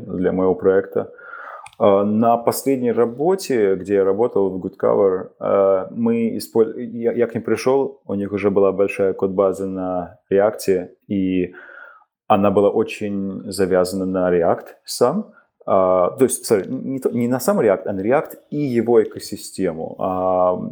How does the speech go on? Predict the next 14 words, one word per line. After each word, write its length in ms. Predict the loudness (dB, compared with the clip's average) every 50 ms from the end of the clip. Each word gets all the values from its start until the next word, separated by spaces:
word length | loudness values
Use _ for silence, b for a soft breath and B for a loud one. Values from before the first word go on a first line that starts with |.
| -10 -10 -8
э, 240 | -6 -4 -4 -4 -4 -6 -8 -8 -10 -6 _ 2
антидизайн 720 | 2 2 2 2 -2 -2 -2 -2 2 2 4 4 2 0 -4
компоненты, 960 | -6 -8 -6 -2 -2 -2 0 0 -2 -4 -4 -2 0 0 0 0 -2 -4 B B B B B B
а, 240 | 0 2 2 2 2
GraphQL, 920 | 2 2 0 0 0 -2 -2 0 2 4 4 4 2 2 0 0 -2 -2 -4 B B B -6
рела-, 460 | -2 0 2 2 4 4 4 4 2
релей 560 | 0 0 0 0 2 4 4 4 4 2 0
для 200 | -2 -2 -2 -2
GraphQL. 760 | 0 0 0 -2 -2 -4 -10 -8 -4 -2 -2 0 0 0 -2
Очень 360 | -2 0 -2 -2 -4 -6 -6
много 460 | -4 -2 -2 0 0 2 0 0 -2 -4 -6
было 280 | -4 0 0 0 0 0
всего, 680 | -2 -4 -6 -2 2 2 4 4 4 2 -2 -6 -12 -18 _ _ _
а, 480 | -4 -2 -2 0 0 -2 -2 -6 -8